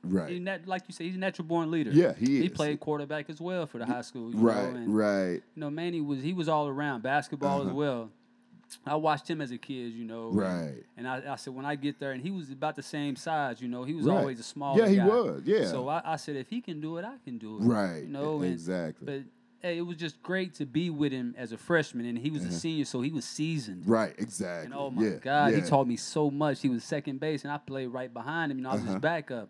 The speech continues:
Speaker 2: I
Speaker 1: Right.
Speaker 2: knew I wanted to play, but
Speaker 1: Right,
Speaker 2: I didn't
Speaker 1: right,
Speaker 2: care.
Speaker 1: right, right,
Speaker 2: <laughs>
Speaker 1: right, right.
Speaker 2: I'm
Speaker 1: Yeah.
Speaker 2: just learning. He's teaching me
Speaker 1: Exactly.
Speaker 2: every day, "Hey, do this, do that, do that."
Speaker 1: Right.
Speaker 2: And, um, he, I, he, he, I got to run bases here and there, but,
Speaker 1: Uh-huh.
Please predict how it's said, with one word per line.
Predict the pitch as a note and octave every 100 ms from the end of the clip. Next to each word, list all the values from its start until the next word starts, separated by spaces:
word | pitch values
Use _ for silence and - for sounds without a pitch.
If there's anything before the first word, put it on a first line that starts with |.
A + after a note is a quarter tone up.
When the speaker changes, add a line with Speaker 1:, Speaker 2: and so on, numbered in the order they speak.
| -
Speaker 2:
I |
Speaker 1:
Right. | G#2 A2+ G#2+ G2
Speaker 2:
knew | G#2+
I | D3
wanted | C#3 C#3 C3+
to | A#2+
play, | D3 D#3 D3+
but | D3+
Speaker 1:
Right, | E3+
Speaker 2:
I | G#3+
didn't | F#3 F3+
Speaker 1:
right, |
Speaker 2:
care. | D#3+ C#3+ E3
Speaker 1:
right, | A3 G3+
right, | A#3 A3+ G#3
Speaker 2:
<laughs> |
Speaker 1:
right, | C#4 B3+ G#3 -
right. | B3+ G3+ G#2 G#2+
Speaker 2:
I'm |
Speaker 1:
Yeah. | D3 D3
Speaker 2:
just | F3 D3
learning. | F3+ F3 D3+
He's | D#3 -
teaching | G3 G#3 G3
me | A#2+
Speaker 1:
Exactly. | D#3+
Speaker 2:
every | C#3+ C3
day, | D3+ C3+
"Hey, | C#3 C3
do | D3
this, | D#3 D3 A#2
do | C#3 D3+
that, | C#3+ A#2
do | C#3+ D3+
that." | D3+ A2+ _ F2+
Speaker 1:
Right. | G2 F#2+ F2 C#2 -
Speaker 2:
And, | A#2 A#2
um, | A#2 A2+
he, | G2+ G#2
I, | -
he, | F3+ G3+ - _
he, | - F3+ F#3
I | G3
got | F3
to | D#3
run | C#3+ B2+
bases | A2 D#3 D3 A#2
here | A#2 A#2
and | A2+
there, | A2 A#2 G#2+
but, | G#2+
Speaker 1:
Uh-huh. | G2+ G2+